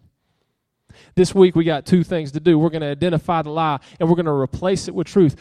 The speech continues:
We're gonna take every thought in our minds, every word captive,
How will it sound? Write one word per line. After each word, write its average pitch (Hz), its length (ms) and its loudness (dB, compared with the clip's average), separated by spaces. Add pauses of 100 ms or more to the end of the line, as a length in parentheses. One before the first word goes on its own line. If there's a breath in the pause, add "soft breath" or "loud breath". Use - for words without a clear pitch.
(140 loud breath)
We're 175 80 2
gonna 180 120 0
take 165 280 -4
every 214 440 -2 (180 soft breath)
thought 190 560 2
in 165 120 -6
our 190 300 -2
minds, 170 540 -4
every 214 320 0
word 190 400 0
captive, 190 520 -2